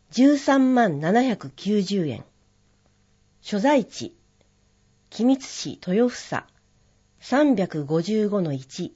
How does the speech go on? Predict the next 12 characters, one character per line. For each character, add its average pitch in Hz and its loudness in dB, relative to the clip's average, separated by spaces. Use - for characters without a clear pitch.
お 170 -2
よ 226 2
び 190 -4
十。 190 -6
交 262 8
通 254 2
ア 214 -2
ク - -18
セ - -6
ス、 - -14
ジ 170 -2
ェ 247 6